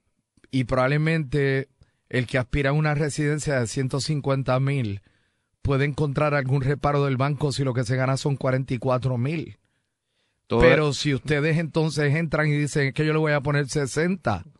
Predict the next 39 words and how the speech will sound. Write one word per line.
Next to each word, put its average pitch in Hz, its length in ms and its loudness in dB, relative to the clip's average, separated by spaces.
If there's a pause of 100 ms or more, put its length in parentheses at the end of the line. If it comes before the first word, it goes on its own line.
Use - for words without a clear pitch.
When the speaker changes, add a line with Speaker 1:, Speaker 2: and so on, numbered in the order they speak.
(120)
Speaker 2:
Correcto. 107 600 -4
Eh, 110 160 -4 (380)
eso 135 200 -4
va 139 60 2
a 143 40 4
ayudar 147 240 2
a 143 40 2
que 123 80 -2
muchas 117 280 -2
personas 143 360 -2
que 117 160 -4
no 107 140 -2
podían 135 400 -2
comprar, 123 360 -6 (160)
¿verdad? 127 400 -4
Este, 101 440 -8 (280)
ciertas 117 380 -4
propiedades, 143 460 -2
ahora 104 260 0
lo 117 100 -2
puedan 117 380 -2
hacer, 160 340 -4
puedan 110 220 -2
acceder 117 380 -2
a - 20 0
un 117 120 -2
mercado 120 420 2
que 113 100 -2
no 104 80 -2
hubiesen 110 340 -2
podido, 113 600 0 (420)
eh, 107 300 0
anteriormente. 120 680 -2
Así 117 140 -6
que 127 80 -2
esto - 160 -6
es 113 40 -4
una 131 160 -2
ayuda, 139 460 0